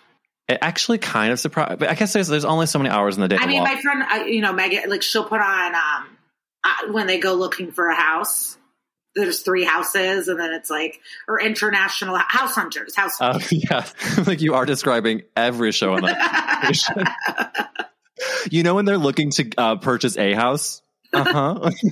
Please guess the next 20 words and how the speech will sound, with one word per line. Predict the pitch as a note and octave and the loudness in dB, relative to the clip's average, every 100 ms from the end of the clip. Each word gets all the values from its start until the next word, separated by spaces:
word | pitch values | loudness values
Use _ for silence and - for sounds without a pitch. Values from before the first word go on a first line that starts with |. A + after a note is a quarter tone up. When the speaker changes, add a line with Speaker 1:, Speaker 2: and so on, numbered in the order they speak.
| - - | -2 -8
Speaker 1:
<laughs> | - - - - G3+ | -12 -12 -12 -10 0
Well, | C#3 | 2
then | D3 D3 | 2 2
they | |
go | C3+ | 2
to | C3 | 2
another | A#2+ A#2 | 2 2
one. | C#3+ | 0
Sure. | E3 - D3 F3 - G#3+ | 0 0 2 0 -2 -2
Speaker 2:
Oh, | A3 A3 | 0 0
yeah. | A3 A3 G#3+ G#3 F#3 _ _ - - C4+ - _ - | 0 0 0 -4 -6 _ _ -20 -12 -12 -12 _ -2
Speaker 1:
And | C#3 | 0
then | C#3+ | 2
they | C#3+ | 2
walk | C#3 C3 C3+ | 2 2 0
inside | C#3+ C#3+ | 0 2
the | C3+ | 2
door. | B2 B2 - | 2 2 0
I'm | C3 C3+ | 0 0
listening. | A#2 B2 | -2 -2